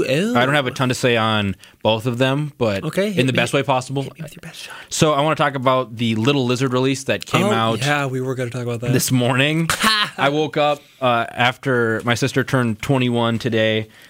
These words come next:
Speaker 2: so we were having a little celebration for her, uh, last night and this morning at midnight into the morning. And so I started, and so I woke up this morning at, like, eight o'clock, and I saw Little Lizard had posted something.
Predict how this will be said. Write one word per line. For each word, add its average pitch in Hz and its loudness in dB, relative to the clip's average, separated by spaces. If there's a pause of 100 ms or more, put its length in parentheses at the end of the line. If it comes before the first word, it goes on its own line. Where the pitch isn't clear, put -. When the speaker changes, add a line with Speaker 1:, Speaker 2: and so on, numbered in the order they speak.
Speaker 2:
so - 0
we 123 2
were 117 4
having 113 0
a 113 2
little 117 2
celebration 104 0
for 104 -2
her, 101 2 (380)
uh, 101 2
last 104 0
night 107 0
and 104 2
this - -4
morning 104 0
at 110 -2
midnight 101 0
into 101 -2
the 98 -2
morning. 98 2 (1000)
And 123 2
so 123 2
I 117 2
started, 120 0 (340)
and 113 2
so 135 2
I - 4
woke 127 2
up 127 -2
this 117 -6
morning 120 2
at, - 0
like, 104 -2
eight 110 2
o'clock, 104 -2
and 107 0
I 101 2
saw 107 0
Little 107 0
Lizard 107 0
had 107 -2
posted 107 -4
something. 101 0